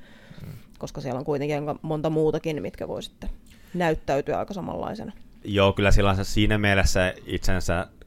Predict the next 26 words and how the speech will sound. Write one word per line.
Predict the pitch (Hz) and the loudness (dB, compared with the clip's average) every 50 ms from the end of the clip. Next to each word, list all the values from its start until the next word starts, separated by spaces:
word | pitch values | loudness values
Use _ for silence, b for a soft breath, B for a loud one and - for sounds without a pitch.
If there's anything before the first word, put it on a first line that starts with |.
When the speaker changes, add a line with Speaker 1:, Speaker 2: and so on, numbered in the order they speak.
| - - | -20 -12
Speaker 3:
kuitenkin | - 92 87 87 87 90 90 82 85 87 87 78 | -6 -2 -2 0 2 0 0 0 -2 -2 0 4
riittävän, | - 87 87 85 - - - 87 87 85 85 90 - - - | 4 4 4 4 2 2 2 4 4 2 0 -2 -6 -6 -4
riittävän | 85 90 95 92 - - 87 85 87 85 85 87 | 0 0 0 2 2 4 4 4 4 2 0 0
nöyränä | 87 87 87 87 87 87 82 82 82 80 80 - - - - | 0 2 2 2 2 2 2 0 0 -2 -4 -4 -8 -8 -4
pitää | - 85 80 - 82 78 78 | -2 -2 2 2 2 2 2
se, | 78 - 82 80 | 0 0 0 -2
että | 73 - - 85 | -2 -2 -2 -2
on | 85 85 80 | -2 -2 0
toisaalta | 90 87 85 82 - 87 82 - 78 - - - - | 0 0 2 2 2 0 0 0 -4 -6 -8 -14 -8
tullut | - 78 78 80 - - | -6 -6 -6 -6 -4 0
paljon | - 82 85 85 82 82 | 0 2 2 2 0 0
semmosia | 80 82 - 78 78 76 78 80 73 71 | 2 0 0 0 -2 -2 0 0 0 0
testejä, | - 78 73 73 - - - 73 71 | 0 0 2 4 2 4 2 0 0
mistä | 71 73 78 - - | 0 4 4 4 4
mä | 71 71 73 73 | 2 0 -4 -4
en | 73 78 | -4 -4
niistä | 80 82 80 - - | -2 -2 0 0 0
testituloksista | - 78 73 - - 71 71 71 - - 69 - - 69 | 0 0 0 0 -2 -2 -4 -6 -8 -8 -8 -6 -6 -6
ole, | 67 69 69 - | -6 -6 -8 -8
olisi | 76 73 71 71 - | -8 -8 -8 -8 -8
osannut | 71 73 73 73 69 67 - - - | -6 -6 -8 -8 -8 -10 -12 -14 -14
Speaker 1:
Mm. | - | -12
Speaker 3:
mitenkään | 78 73 - - 73 73 67 64 65 | -6 -2 0 0 0 -2 -6 -8 -8
arvata, | 73 71 73 67 67 - - 58 | -8 -8 -8 -8 -10 -10 -10 -10
että | - - - - | -8 -6 -6 -4
on, | - 82 85 87 85 | -4 -4 -6 -6 -10